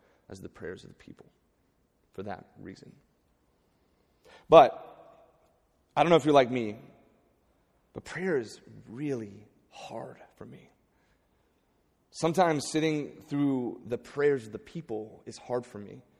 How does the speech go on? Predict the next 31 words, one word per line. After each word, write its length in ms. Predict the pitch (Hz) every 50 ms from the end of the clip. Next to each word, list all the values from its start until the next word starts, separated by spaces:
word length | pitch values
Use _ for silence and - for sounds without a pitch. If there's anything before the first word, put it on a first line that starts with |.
| _ _ _ _ _ _ _ _ _ -
And 100 | - 135
this 120 | 170 175
is 80 | 165 147
not 180 | 160 185 202 175
because 320 | 185 - - 180 165 151
of 80 | 156 135
our 120 | 143 127
people 340 | - - 180 170 139 131 123
who 100 | 123 120
lead 160 | 123 143 143
our 80 | 127 113
prayers, 340 | - - 139 139 127 117 -
'cause 200 | - 117 110 117 -
every 280 | - 143 156 170 160
single 320 | - - 156 147 135 117 110
one 160 | 120 127 127
of 100 | 120 110
them 240 | 107 107 101 101 98 - - - - _ _ _ _ -
probably 360 | - 151 143 147 151 156 147
has 200 | 131 131 123 117
a 60 | 123
better 340 | 113 95 - 117 127 135 131
understanding 720 | 123 123 117 - - 104 113 117 117 117 113 107 104 101
of 260 | 95 - 101 - - -
prayer 500 | - - 131 143 147 143 135 127 123 113
and 260 | 104 110 110 107 101
of 160 | 98 95 -
God's 260 | - 113 117 113 -
heart 260 | - - 113 110 -
than 140 | - 101 95
I 420 | 82 - 113 110 107 104 98 101